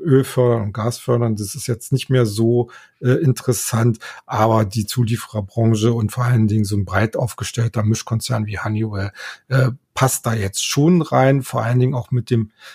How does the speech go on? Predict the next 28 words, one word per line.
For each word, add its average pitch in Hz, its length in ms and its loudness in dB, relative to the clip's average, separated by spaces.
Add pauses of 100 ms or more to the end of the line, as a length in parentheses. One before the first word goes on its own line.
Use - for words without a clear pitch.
(120)
äh, 120 200 2
mit 135 240 -4
der 120 80 2
Maßgabe, 110 540 0
dass 107 200 -4
ja 104 200 -2
andere 151 380 2
Mischkonzerne 113 840 -2
wie 107 100 -6
zum - 160 -6
Beispiel 107 280 -6
General 113 420 0
Electric 107 640 -2
in 107 60 -2
den 113 160 -2
vergangenen 107 640 -2 (300)
Jahren 113 360 2
ja 101 120 0
viel 139 500 2
dafür 123 320 2
getan 110 360 -2
haben, 113 140 0
als, - 300 -8 (340)
äh, 127 120 0
um 120 460 -2
von 131 220 0
diesem, 107 460 -2 (460)
äh, 113 260 0